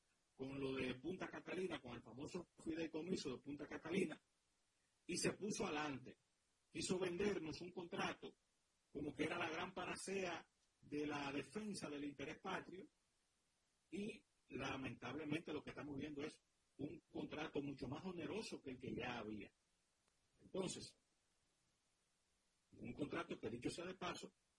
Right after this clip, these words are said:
fue, eh, ejecutado por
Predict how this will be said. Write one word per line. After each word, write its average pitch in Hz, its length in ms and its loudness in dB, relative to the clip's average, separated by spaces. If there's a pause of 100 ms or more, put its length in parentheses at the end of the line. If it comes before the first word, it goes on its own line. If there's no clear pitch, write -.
(320)
fue, 139 360 2
eh, 135 240 -2
ejecutado 143 760 2 (960)
por 156 380 2